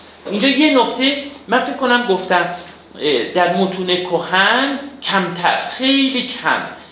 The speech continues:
اه، ما واژهٔ جادوگر داریم. خب جادو یعنی جادوگر.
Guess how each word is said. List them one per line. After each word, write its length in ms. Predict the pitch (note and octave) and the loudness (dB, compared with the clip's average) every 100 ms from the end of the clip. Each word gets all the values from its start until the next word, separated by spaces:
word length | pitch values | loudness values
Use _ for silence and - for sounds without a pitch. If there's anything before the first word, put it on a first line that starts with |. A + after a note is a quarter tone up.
| - - F2+ | -20 -16 -6
اه، 160 | F#2+ | -6
ما 640 | F#2+ A#2 B2 C3+ A#2+ F#2 - | -6 -6 -2 2 2 0 -8
واژهٔ 300 | G#2 C3 - | -8 -8 -2
جادوگر 520 | B2 G#2+ G2 G2 F2 | -2 0 -6 -6 -6
داریم. 360 | E2 - - - - - - - - | -8 -12 -18 -20 -20 -20 -20 -20 -20
خب 80 | - | -14
جادو 380 | - D#3 D#3 B3+ | 0 4 4 6
یعنی 200 | C#4 G3+ | 4 4
جادوگر. 280 | C3+ - - | 2 -6 -12